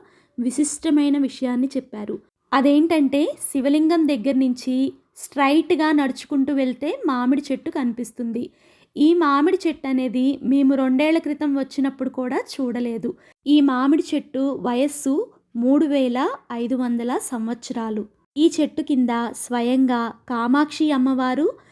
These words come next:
స్వామివారి కోసం తపస్సు చేశారట. ఈ చెట్టు నాలుగు కొమ్మలు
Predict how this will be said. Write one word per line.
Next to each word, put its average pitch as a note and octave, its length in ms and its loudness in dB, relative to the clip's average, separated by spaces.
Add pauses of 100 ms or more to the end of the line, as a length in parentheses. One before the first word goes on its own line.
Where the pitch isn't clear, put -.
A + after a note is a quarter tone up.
(100)
స్వామివారి C#4 760 2
కోసం C4 380 -2 (260)
తపస్సు B3+ 480 -6
చేశారట. A3 580 -6 (440)
ఈ D4 160 2 (100)
చెట్టు C#4+ 260 -2
నాలుగు C#4+ 560 0
కొమ్మలు B3+ 500 0